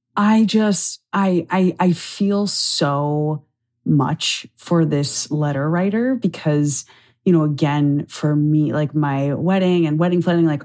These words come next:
all of that was really vulnerable for me. And, like, I, I would have a really hard time if one of my people hadn't shown up for me on that day.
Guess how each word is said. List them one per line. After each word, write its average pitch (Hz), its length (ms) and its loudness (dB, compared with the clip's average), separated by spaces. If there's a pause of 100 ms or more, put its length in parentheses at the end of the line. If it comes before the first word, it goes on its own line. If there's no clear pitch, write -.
all 165 240 2
of 165 160 0
that 147 340 -2
was 147 760 -2 (400)
really 143 1040 0 (300)
vulnerable 156 800 0
for - 200 -6
me. 110 320 -2
And, 160 140 2
like, 151 340 2
I, 156 600 2 (720)
I 170 160 4
would 170 120 4
have 170 160 2
a 180 80 2
really 156 480 2
hard 143 380 -2
time 139 720 -2 (440)
if 160 260 2
one 147 240 2
of 151 200 2
my 147 220 0
people 139 920 -2 (160)
hadn't 143 580 -2
shown 135 260 0
up 120 160 -2
for 143 200 -2
me 147 540 0
on 139 260 2
that - 320 -6
day. - 420 -6